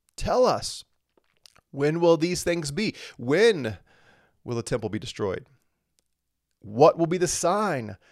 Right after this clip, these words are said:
when all these things are going to be fulfilled?" Jesus begins to say, "See to it that no one misleads you." Again, remember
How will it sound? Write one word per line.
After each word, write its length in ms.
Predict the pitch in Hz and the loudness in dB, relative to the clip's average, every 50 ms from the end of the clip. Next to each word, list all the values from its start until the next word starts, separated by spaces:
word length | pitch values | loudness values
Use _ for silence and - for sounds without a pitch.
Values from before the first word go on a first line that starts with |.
| _ _ _ _ | _ _ _ _
when 140 | - 131 123 | -6 -4 2
all 260 | - 139 147 151 147 | 6 8 8 8 8
these 240 | 143 147 151 143 - | 8 4 2 0 0
things 320 | - 151 147 143 139 131 | -2 -2 0 0 0 0
are 80 | 147 131 | 2 4
going 180 | 143 147 156 | 4 4 2
to 60 | 151 147 | 0 -2
be 140 | 143 151 | -4 -4
fulfilled?" 960 | 147 - - 165 165 147 - - 175 185 208 180 147 117 104 95 90 92 98 95 - _ _ _ _ _ _ _ _ _ _ _ _ _ _ _ _ _ _ _ _ _ _ _ _ _ _ _ _ _ _ _ _ _ _ _ _ _ _ - | -4 -2 0 0 0 0 0 -2 0 2 4 4 4 2 0 -2 -4 -8 -10 -10 -14 _ _ _ _ _ _ _ _ _ _ _ _ _ _ _ _ _ _ _ _ _ _ _ _ _ _ _ _ _ _ _ _ _ _ _ _ _ _ -8
Jesus 340 | - 131 143 151 156 143 | -4 -2 -2 -2 -4 -6
begins 400 | - - 107 113 113 113 120 - | -8 -8 -8 -6 -6 -6 -6 -8
to 100 | - - | -8 -8
say, 380 | 139 - 202 208 160 - - - 123 - _ _ _ _ _ _ _ _ _ _ _ - - - _ _ _ _ _ _ | -4 -2 2 2 2 2 0 -4 -12 -20 _ _ _ _ _ _ _ _ _ _ _ -20 -20 -20 _ _ _ _ _ _
"See 340 | - - - - 139 160 180 | -12 -8 -4 -2 -2 -2 -2
to 200 | - 185 180 180 | 2 4 4 4
it 80 | 170 | 4
that 120 | 180 180 151 | 4 0 -2
no 260 | 156 151 160 170 180 | 0 2 4 6 6
one 300 | 175 175 175 175 170 165 | 6 6 6 4 4 0
misleads 640 | 170 170 156 - 143 147 147 165 175 175 170 139 120 127 | -2 -2 -2 -4 -6 -6 -6 -4 -4 -4 -4 -4 -4 -2
you." 420 | 131 123 117 104 92 85 - - 101 - - - | -2 0 0 0 -2 -4 -8 -12 -18 -18 -18 -14
Again, 240 | 92 98 123 139 | -8 -6 -4 -4
remember 480 | 147 143 135 156 160 131 120 117 110 - | -2 -2 -2 -2 0 0 0 -2 -2 -4